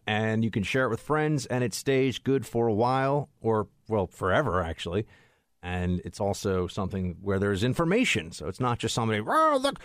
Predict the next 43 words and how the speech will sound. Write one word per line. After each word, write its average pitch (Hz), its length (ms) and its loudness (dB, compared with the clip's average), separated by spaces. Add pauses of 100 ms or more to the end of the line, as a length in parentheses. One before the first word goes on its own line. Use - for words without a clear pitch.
(200)
the 262 140 0
Constitution 285 1040 2
and 262 120 2
America 277 540 4
and 247 240 4
everything 285 440 2
is 262 100 2
falling 277 420 2
apart 269 540 4
and 220 160 0
blah, 302 240 4
blah, 302 240 4
blah, 294 240 4
blah." 285 240 4 (540)
You - 80 -12
know, 139 260 -6 (140)
you 127 160 -12
listen 135 320 -2
to 117 80 -2
the 110 140 0
Shields 110 280 -2
High 98 140 0
podcast, 95 580 -2
you'll 107 100 -4
learn 120 140 -2
some 120 140 -4
cool 113 200 -6
stuff. - 420 -6 (600)
One 220 180 2
of 240 60 4
the 170 60 4
things 143 220 2
that 131 80 4
I 127 60 4
wanted 131 180 4
to 123 60 2
get 120 140 4
across 120 460 2
with 117 140 0
the 110 60 -2
First 117 300 0
Crusades, 107 680 0
w-, - 460 -8